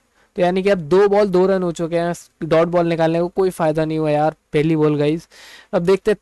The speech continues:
थर्ड बॉल पे क्या होता है। थर्ड बॉल मैं सोच रहा हूँ फिर से डॉट जाए तो ज़्यादा बढ़िया रहेगा। थर्ड बॉल पे, गाइस, चौका मार दे भाई, यॉर्कर बॉल पे चौका मारा। मैं सोची थी यॉर्कर पे कम से कम चौका नहीं खाऊंगा,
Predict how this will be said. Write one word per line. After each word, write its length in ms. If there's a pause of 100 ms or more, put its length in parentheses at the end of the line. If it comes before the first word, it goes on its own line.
थर्ड 200
बॉल 180
पे 140
क्या 200
होता 300
है। 100
थर्ड 260
बॉल 220
मैं 120
सोच 220
रहा 60
हूँ 60
फिर 160
से 120
डॉट 200
जाए 220
तो 100
ज़्यादा 220
बढ़िया 240
रहेगा। 300
थर्ड 380
बॉल 240
पे, 160
गाइस, 260
चौका 380
मार 240
दे 100
भाई, 200
यॉर्कर 460
बॉल 260
पे 100
चौका 300
मारा। 280
मैं 140
सोची 240
थी 120
यॉर्कर 380
पे 100
कम 140
से 100
कम 140
चौका 280
नहीं 120
खाऊंगा, 400